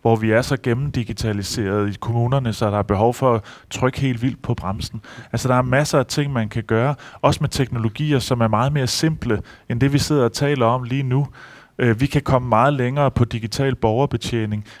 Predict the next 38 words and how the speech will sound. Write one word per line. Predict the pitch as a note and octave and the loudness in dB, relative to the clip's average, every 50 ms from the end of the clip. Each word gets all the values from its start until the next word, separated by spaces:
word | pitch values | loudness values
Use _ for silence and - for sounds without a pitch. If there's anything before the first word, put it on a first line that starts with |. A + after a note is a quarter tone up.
| - - | -8 -6
Vi | B2 | -2
kan | - C#3 - | -2 -2 0
komme | - - A#2+ A#2+ A#2 A2+ F2 E2+ | 2 2 2 2 0 -4 -2 0
meget | A#2 A#2 C3 C#3 | 0 2 2 2
længere | C#3 C3 B2 C3 D3 C#3+ C3 A#2 | 2 0 -2 0 0 0 0 0
på | - A#2+ A2 | -2 -4 -4
brug | - B2 C#3 C#3+ B2+ | 0 2 2 4 2
af | A2+ A2 | 2 2
video. | C3+ D3+ D3 - - B2+ A2 | -2 -2 -4 -4 -2 -2 -2
Se | - - D#3+ D#3 C#3+ B2 B2 | 0 0 0 0 0 -2 -2
her | A2 C#3+ C#3 C3 | 0 0 2 2
under | B2 C3 B2+ A#2+ | 2 2 0 -4
coronakrisen, | - - A2+ G#2+ A#2+ B2+ C3 C#3+ C3+ - - A#2 A2+ G2+ - A2+ | -6 -6 -4 -4 -2 -2 -2 -4 -4 -4 -4 -4 -4 -4 -2 -2
hvordan | A2 A2 A2+ A#2 C3 B2+ - | 0 0 0 0 -2 -2 0
jobcentrene | B2 B2 C#3 - - - C3 A#2+ A2 A#2 A2 A2 | 2 2 2 2 0 -2 -2 -2 0 -2 -2 0
pludselig | G#2 - C3+ C3 - - C3+ | 0 0 0 0 0 0 0
er | B2 | 0
blomstret | - B2 A2+ G#2+ G#2 - - A2+ G#2+ G2+ | 2 2 0 0 0 -2 -2 0 2 2
op, | G#2 B2 B2+ | 2 2 0
fordi | - C3+ B2 B2+ C3+ | 0 -2 -4 -2 -2
man | B2 A#2+ A2 | -2 -2 -2
har | A2 G#2+ | -2 -2
kunnet | - A#2 G#2+ | 0 2 2
holde | A2 G#2+ G#2+ G#2+ | 2 2 0 0
videomøder. | C3 D3+ D3 - B2 A2+ A2+ G#2+ G#2+ G#2 G2+ G#2 G#2 - - - - - - - - _ - | -2 -2 -2 -2 -2 -2 0 0 0 0 -2 -2 -4 -8 -14 -20 -20 -20 -20 -20 -20 _ -4
Øh, | - A2 | -2 -2
så | G#2 - C3 - | -2 -2 -4 -2
sådan | - D#3 D3+ | 0 2 2
nogle | D#3+ D3+ C#3 - | 2 2 0 -2
ting | - - D3+ D3 - | -2 -2 -2 -2 -2
kan | C3+ B2+ | -2 -2
man | A#2 A2 A2 | -2 -2 -2
jo | A2 | -2
bare | G#2+ - E2+ A#2 C3 | -2 -2 -2 -2 -4
komme | - - B2+ A2+ G#2+ | -4 -4 -4 -2 -4
i | G#2 | -4
gang | - A#2 A#2 B2+ C3+ A#2+ | -4 -6 -6 -6 -6 -6
med. | A2 A2 A#2 | -4 -4 -4